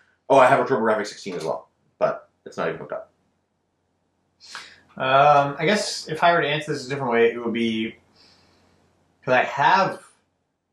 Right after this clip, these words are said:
Speaker 2: a Sega Saturn right now, but I don't have the games for it. <laughs> So if I could say that, but I already have the console, uh, for, for the moment. Um, but I don't have the games, so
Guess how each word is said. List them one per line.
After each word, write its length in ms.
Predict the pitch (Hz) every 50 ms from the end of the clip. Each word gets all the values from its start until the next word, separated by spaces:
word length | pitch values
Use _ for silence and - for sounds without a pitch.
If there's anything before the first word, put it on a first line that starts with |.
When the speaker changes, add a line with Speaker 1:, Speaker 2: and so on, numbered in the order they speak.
| _ _ _ _ _ _ _ _ -
Speaker 2:
a 60 | -
Sega 300 | - - - 101 92 95
Saturn 360 | - 107 95 92 92 92 90 90
right 180 | 87 85 85
now, 380 | 85 87 92 107 135 170 196 - _ _ _ _ _ _ _ _ _ _ _ _ _ _ _ -
but 100 | - 113
I 180 | 113 110 107 98
don't 220 | - 151 143 143
have 160 | 139 135 110 104
the 60 | 101
games 420 | 92 101 110 117 123 123 117 -
for 220 | - - - - -
it. 640 | - - - - - - - 466 - - - 359 - -
<laughs> 40 | - _ _ _ - - _ _ _ _
So 200 | - 131 123 117
if 60 | 120
I 140 | 151 175 170
could 100 | 165 151
say 500 | - 165 151 147 147 143 143 143 143 139 - _ _ _ _ _ _ _ _ _ _ _ _ _ _ _ _ _ _ _ _ - -
that, 340 | 120 139 147 - - - - _ _ _ _ _ _ _ _ _ _ _ -
but 60 | 123
I 140 | 123 147 170
already 180 | 185 170 135
have 120 | 156 175 180
the 60 | -
console, 560 | - 165 196 - - - - - 131 - - _ _ _ _ _ _ _ _ -
uh, 180 | 110 107 - - - _ _
for, 160 | 113 101 - _
for 120 | - 90
the 40 | 85
moment. 360 | 85 87 92 87 80 - _ _ _ _ _ _ _ _ _ _ _ _ _ _ _ -
Um, 340 | - 180 - 165 165 160 160 _ _ _ _ _ _ _ _ _ _ _ _ -
but 120 | 98 87
I 40 | 90
don't 120 | 92 98
have 100 | 104 90
the 60 | 87
games, 460 | 78 - - 95 101 123 151 165 165 -
so 640 | - - - - 120 117 113 110 104 104 - -